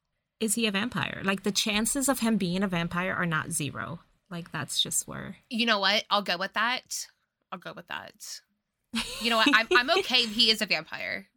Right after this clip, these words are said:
Speaker 2: to be honest.
Speaker 1: Well, because Josh is just, he is stunningly beautiful. Like, I have never
Speaker 2: Yeah.
Speaker 1: seen, he looks almost C G I,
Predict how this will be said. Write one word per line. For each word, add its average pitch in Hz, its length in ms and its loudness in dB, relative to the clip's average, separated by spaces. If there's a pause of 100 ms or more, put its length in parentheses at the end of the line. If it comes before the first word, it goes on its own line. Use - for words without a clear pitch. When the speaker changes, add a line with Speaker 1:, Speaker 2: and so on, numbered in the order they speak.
Speaker 2:
to - 80 -12
be 196 100 4
honest. 165 680 -4 (280)
Speaker 1:
Well, 330 200 2
because 294 420 0
Josh 240 640 2
is 247 380 2 (240)
just, - 400 -2 (340)
he - 360 -4
is 294 120 0
stunningly 247 880 0
beautiful. 180 540 -2
Like, 160 320 -4
I 208 160 -2
have 262 300 -2
never 226 180 2
Speaker 2:
Yeah. 180 140 6
Speaker 1:
seen, 180 800 0 (260)
he 254 220 0
looks 233 400 0
almost 254 460 2
C 220 200 -2
G 226 280 -2
I, 170 540 0